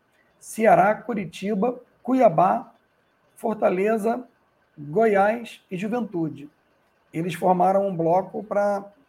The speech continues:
e, teoricamente, na primeira reunião lá dos grandes, que o Vasco, o Cruzeiro participaram, né, no começo aí de fevereiro,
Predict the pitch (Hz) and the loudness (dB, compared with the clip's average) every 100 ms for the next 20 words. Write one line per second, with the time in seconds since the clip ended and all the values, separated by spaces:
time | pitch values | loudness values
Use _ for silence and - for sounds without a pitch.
0 | _ _ _ 190 - 247 233 214 190 175 | _ _ _ -8 0 4 6 4 0 -4
1 | 226 226 196 190 185 196 202 190 185 175 | -6 -6 -6 -4 -4 -4 0 0 0 -2
2 | 180 160 151 - _ _ _ - 170 156 | -2 -4 -8 -18 _ _ _ 0 0 0
3 | 139 156 214 262 165 - 202 139 170 208 | -4 -2 -2 -2 -6 -10 -8 0 2 4
4 | 196 - 165 165 156 160 185 175 156 - | 2 -2 -10 -8 -8 -4 -6 -6 -8 -10
5 | 160 151 208 262 160 - _ _ _ _ | -14 -2 -2 -2 -6 -14 _ _ _ _
6 | 190 190 165 - _ _ _ 151 175 170 | -4 -4 -8 -16 _ _ _ -4 -4 -2
7 | 165 160 151 151 170 247 233 | -4 -4 -6 -4 -4 -4 -6